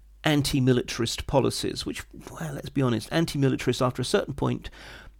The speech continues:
was no longer about proving that we are no longer the Imperial Japan of World War Two, but also about, hey, why don't we just spend money on our economy and hide under the American military umbrella, which is in many ways the same as, as, as Germany did for a lot, for so long.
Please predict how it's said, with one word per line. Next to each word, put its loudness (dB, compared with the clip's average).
was 2
no 12
longer 10
about 4
proving 4
that -2
we 2
are 2
no 2
longer 2
the 0
Imperial 0
Japan -2
of -6
World -4
War -6
Two, 2
but 6
also 6
about, 6
hey, 2
why 2
don't 2
we -2
just -4
spend -2
money 2
on 0
our 0
economy 2
and 6
hide 4
under 2
the 2
American 0
military -2
umbrella, 4
which -2
is 6
in 0
many 8
ways 4
the -4
same 0
as, -6
as, -6
as -8
Germany 6
did -4
for -8
a -6
lot, -8
for -8
so 2
long. -4